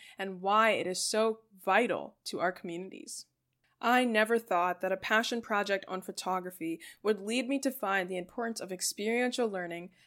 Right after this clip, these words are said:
and going after ideas that seem out of reach.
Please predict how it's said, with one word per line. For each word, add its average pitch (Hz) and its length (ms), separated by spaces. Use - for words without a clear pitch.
and 202 160
going 233 300
after 220 280
ideas 185 420
that 170 120
seem 175 300
out 175 180
of 170 120
reach. - 440